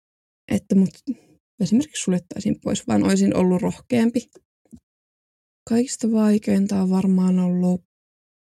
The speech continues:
käydä oikeustaisteluja ja yrittää pitää hermot kurissa ja koittaa jaksaa. Et siinä on ollut niin paljon yhdessä.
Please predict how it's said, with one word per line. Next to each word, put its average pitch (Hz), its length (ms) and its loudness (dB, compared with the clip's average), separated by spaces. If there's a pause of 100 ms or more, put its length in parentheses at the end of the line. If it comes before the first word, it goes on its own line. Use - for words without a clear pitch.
(480)
käydä 190 320 2 (960)
oikeustaisteluja - 1200 -2
ja 190 240 0
yrittää 208 480 0 (100)
pitää 180 380 -2 (920)
hermot 202 360 2 (120)
kurissa 190 540 -2
ja 180 240 4
koittaa 196 480 -2
jaksaa. 190 520 -2
Et 185 100 -4
siinä 190 220 4
on 190 60 2
ollut 190 160 4
niin 196 460 6 (220)
paljon 196 540 0
yhdessä. - 800 -4